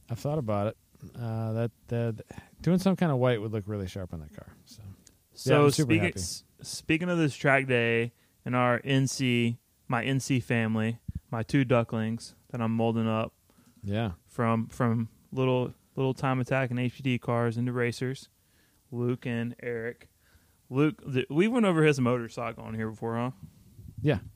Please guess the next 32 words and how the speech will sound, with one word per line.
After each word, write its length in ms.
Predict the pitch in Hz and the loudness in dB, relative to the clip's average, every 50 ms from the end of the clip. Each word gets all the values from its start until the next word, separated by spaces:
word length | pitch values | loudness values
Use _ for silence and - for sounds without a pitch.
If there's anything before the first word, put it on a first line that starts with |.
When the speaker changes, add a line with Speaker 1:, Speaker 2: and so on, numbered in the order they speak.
| _ - | _ -4
Speaker 1:
uh, 240 | 120 120 117 117 110 - | 0 0 0 0 0 0
and, 260 | 131 135 131 131 127 - 131 | 0 0 0 2 2 0 0
and 220 | 131 131 127 127 | 2 2 2 2
I 40 | 123 113 | 2 2
think, 380 | - 151 151 147 - - - 139 | 2 2 0 0 -2 -2 -2 0
uh, 260 | 131 127 123 123 120 - - _ - | 2 2 2 0 -2 -4 -10 _ -10
uh, 180 | 123 117 113 110 - | -8 -6 -6 -6 -6
I 60 | - 117 | -6 -6
think 260 | 156 156 147 131 - | -2 -2 -2 -2 0
we'll 100 | 135 123 | 0 0
have 200 | 120 123 113 104 98 | 2 0 0 -2 -2
just 260 | 104 123 117 - - | -4 -4 -4 -4 -4
talked 260 | - 123 117 110 - | -4 -4 -4 -4 -4
about 280 | 120 107 110 107 107 107 | -4 -2 -2 0 0 -2
it 80 | 113 110 | -2 -4
on 180 | - 107 107 101 | -2 -2 -2 -2
a 40 | |
show 240 | 95 - - 110 104 | -2 -4 -4 -4 -2
that 160 | 104 98 87 | -2 -4 -4
he 140 | 78 110 120 | -4 -4 -2
and 100 | 117 107 104 | -2 -2 -2
I 100 | 104 104 | -4 -4
did. 260 | 92 95 85 85 95 - - - 185 | -6 -6 -8 -8 -10 -14 -16 -18 -18
Uh, 300 | 170 80 87 - - - | -16 -14 -14 -14 -14 -16
so 260 | - - - - - - - _ _ _ _ 139 | -16 -16 -18 -18 -18 -20 -20 _ _ _ _ -6
Speaker 2:
Okay, 400 | 131 131 139 - - 131 113 107 | -4 -4 -4 -2 0 0 0 0
well, 440 | 110 117 123 131 127 127 123 120 - | 0 0 0 2 2 2 2 0 -2
since, 480 | - - - 175 190 175 - - - - | -6 -8 -8 -6 -8 -8 -10 -12 -14 -12
since 320 | - - 202 202 196 - | -10 -8 -8 -8 -6 -6
that 220 | - 160 165 156 147 | -4 -4 -4 -4 -4
show, 200 | - 143 135 127 | -6 -6 -6 -6
'cause 380 | 117 147 123 120 117 113 - | -6 -6 -6 -6 -6 -8 -12